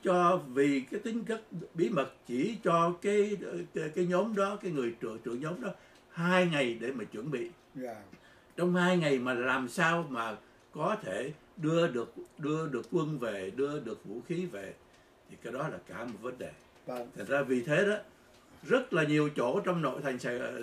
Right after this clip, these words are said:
Speaker 1: nhà Sài Gòn, nhà lúc bây giờ, có nơi thì súng đã nằm sẵn đó rồi mà người không tới được,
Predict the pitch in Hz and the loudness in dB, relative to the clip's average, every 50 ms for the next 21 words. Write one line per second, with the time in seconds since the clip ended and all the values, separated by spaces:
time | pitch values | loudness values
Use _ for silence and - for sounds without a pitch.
0 | 120 123 - 101 107 - 120 135 135 139 - 139 127 127 123 120 120 120 123 117 | -8 -10 -10 -12 -12 -8 -6 -6 -6 -4 -2 -2 0 2 2 2 0 -2 -6 -6
1 | 120 120 - - - - - - - - _ - - - - 143 147 156 185 185 | -8 -8 -8 -10 -12 -12 -14 -16 -20 -20 _ -12 -12 -10 -4 0 2 2 2 4
2 | 165 156 143 139 127 113 - - - - - - - - _ _ - - 196 208 | 2 2 2 2 2 2 0 -6 -14 -20 -20 -20 -20 -20 _ _ -4 0 2 4
3 | 190 185 185 185 175 - 135 127 127 - - _ _ - - - 208 240 277 302 | 6 8 8 6 6 4 0 -2 -2 -8 -20 _ _ -6 2 4 4 4 4 0
4 | 254 214 190 175 156 147 139 131 - - 131 160 202 202 180 151 131 123 120 117 | 0 0 2 2 2 0 0 -2 -4 -4 -4 -2 0 0 2 2 2 0 0 -2
5 | 117 120 123 135 139 123 117 - 180 180 175 170 185 175 226 240 160 131 127 127 | -2 0 4 6 6 6 6 4 2 2 2 4 2 2 2 4 4 2 2 2